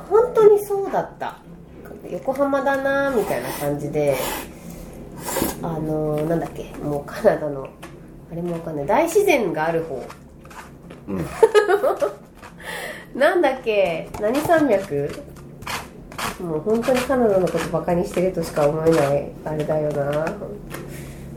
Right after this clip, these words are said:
Speaker 1: カナダ。
Speaker 2: 結構ね。
Speaker 1: カナディアンロッキー
Speaker 2: うんうん。
Speaker 1: とかは、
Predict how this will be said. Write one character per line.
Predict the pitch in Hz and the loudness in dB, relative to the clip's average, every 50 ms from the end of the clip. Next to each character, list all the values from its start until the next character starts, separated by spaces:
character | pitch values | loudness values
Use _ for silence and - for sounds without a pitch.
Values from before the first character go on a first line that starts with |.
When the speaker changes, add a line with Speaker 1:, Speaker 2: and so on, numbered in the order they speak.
| - - - | -14 -10 -6
Speaker 1:
カ | 214 202 | -4 -2
ナ | 196 175 151 143 135 - | -2 0 -2 -2 -2 -2
ダ。 | 131 135 - - | -2 -2 -2 2
Speaker 2:
結 | - | 2
構 | 311 | 4
ね。 | 320 - | 4 6
Speaker 1:
カ | 320 - | 4 4
ナ | 285 359 392 | 6 6 8
デ | 392 403 | 8 8
ィ | 415 | 8
ア | 403 | 8
ン | 381 359 | 6 4
ロ | 392 370 | 2 2
ッ | - - | -2 -6
キ | - 170 - - - - - | -10 -10 -12 -12 -12 -6 -4
ー | |
Speaker 2:
う | 156 | -4
ん | 123 | -2
う | 104 107 | -2 -2
ん。 | 113 90 73 67 - - - - - - - - - - - - - - - - - - - - - | -4 -6 -6 -10 -14 -16 -18 -18 -18 -18 -18 -18 -18 -18 -18 -18 -18 -18 -18 -20 -20 -20 -20 -16 -6
Speaker 1:
と | - 233 | -6 0
か | - 185 | 0 2
は、 | 156 175 214 220 196 156 123 - | 2 2 2 2 2 0 -4 -6